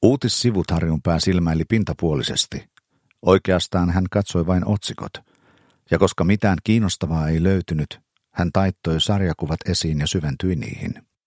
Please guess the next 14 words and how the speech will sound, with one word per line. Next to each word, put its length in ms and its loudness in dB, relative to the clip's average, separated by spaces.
Seuraavaksi 600 4
Harjunpää 580 4
keräsi 420 2
kiirehtimättä 800 2
lattialta 580 0
tyttärensä 640 0
lelut, 380 -2
noukki 460 2
niiden 320 4
joukosta 460 2
seitsemän 600 2
pyöreäreunaiseksi 960 0
kaluttua 520 -2
piparkakkua, 840 -2